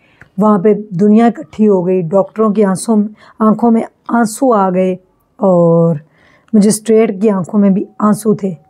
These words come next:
उनको बाहर निकाला गया, उसकी बॉडी के चौदह pieces लिए गए कि इसका डीएनए रिपोर्ट ली जाएगी कि आखिर उस रात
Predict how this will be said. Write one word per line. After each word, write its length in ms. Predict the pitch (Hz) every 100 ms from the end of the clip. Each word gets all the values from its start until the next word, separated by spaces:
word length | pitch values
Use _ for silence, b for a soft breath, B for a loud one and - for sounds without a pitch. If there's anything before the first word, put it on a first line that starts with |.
| _
उनको 200 | 240 220 220
बाहर 300 | 185 226 262
निकाला 400 | 240 208 196 190
गया, 180 | 190 185 b b b -
उसकी 400 | 233 - - 240
बॉडी 520 | 170 151 196 185 233
के 220 | - 180 - _ _ _ -
चौदह 380 | - 214 190 220 214 -
pieces 440 | 208 - 226 160
लिए 240 | 180 180 170
गए 200 | 170 180 _ _ _ _ _ _ _ _ _ _ -
कि 80 | 226 -
इसका 360 | - - 254 220 B B B _
डीएनए 600 | 175 160 247 339 320 269
रिपोर्ट 440 | 226 - 202 202 202
ली 120 | 196
जाएगी 440 | 180 180 160 202 294 _ _ _ _ _ -
कि 440 | 226 220 247 - -
आखिर 420 | 220 - 254 170 - _ _ -
उस 240 | 277 269 254
रात 420 | 202 202 208